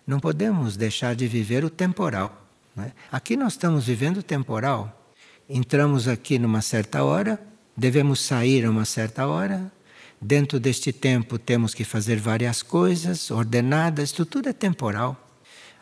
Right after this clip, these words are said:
Agora, para nós fazermos isto de uma forma sábia e não mecânica e não material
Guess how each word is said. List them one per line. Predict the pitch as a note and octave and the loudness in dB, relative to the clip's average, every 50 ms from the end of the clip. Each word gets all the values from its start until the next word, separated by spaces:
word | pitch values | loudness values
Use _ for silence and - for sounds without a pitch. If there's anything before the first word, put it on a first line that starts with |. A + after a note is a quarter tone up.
| - _ | -18 _
Agora, | - C#3+ E3 F3 F3+ E3 D3 B2+ A#2 G2+ F#2 F2 E2 - - - - _ _ _ | -6 -2 0 2 4 4 4 4 4 4 2 0 0 -2 -6 -12 -20 _ _ _
para | - F#3 B3 | 2 4 6
nós | A#3 F3+ D3 B2+ A2+ G2+ F#2+ G2 - - - - - - - - - - _ _ _ _ _ _ _ _ _ | 6 6 6 6 6 4 2 0 -2 -6 -6 -6 -8 -10 -12 -16 -20 -20 _ _ _ _ _ _ _ _ _
fazermos | - - C3 B2+ C#3 F3+ F#3 F#3+ G3 F#3 E3 B2 A2 A#2 | -2 0 0 2 4 4 6 6 6 6 4 2 2 4
isto | B2+ G#2 - - - - - - D#2+ F2+ G#2 - _ _ _ _ _ _ _ _ _ _ - | 2 2 2 0 -6 -6 -4 -4 -4 -4 -8 -12 _ _ _ _ _ _ _ _ _ _ -4
de | A2 C3 E3+ | 0 2 4
uma | E3+ F3 E3+ D#3+ | 4 4 2 0
forma | - - - - C3 A#2+ G#2+ G#2 G2+ F#2+ F#2 G2 | -2 -4 -2 0 2 2 2 2 0 0 0 -2
sábia | - - - - - - F3 F3+ F3+ D#3 C3 A#2 A#2 G2 - G2+ G#2+ A#2+ - - _ _ _ _ _ _ _ _ _ _ _ _ _ _ - | -2 -4 -4 -6 -2 0 0 2 2 0 0 -2 -2 -2 -2 -4 -8 -10 -10 -16 _ _ _ _ _ _ _ _ _ _ _ _ _ _ 0
e | A#2+ B2 | 2 4
não | B2 B2+ C3+ C#3+ D3 | 4 6 4 6 6
mecânica | C3+ A#2+ A2 - - - - F#3+ F#3+ F3 D3+ B2 A2 G#2 - - - E2+ E2+ F#2 G#2 A2 - | 4 4 2 0 -4 0 4 6 6 6 6 4 2 0 -2 -8 -10 -10 -10 -10 -12 -14 -10
e | - G#2+ A2+ | -6 -2 0
não | B2+ C3+ C#3+ D#3 D#3 | 2 4 4 4 4
material | C#3 B2+ A#2 - - G#2 G2+ G#2+ A#2+ C3+ D3 D3 B2 G#2 G#2 A2+ | 4 2 2 0 0 0 2 4 4 6 6 4 4 2 0 -6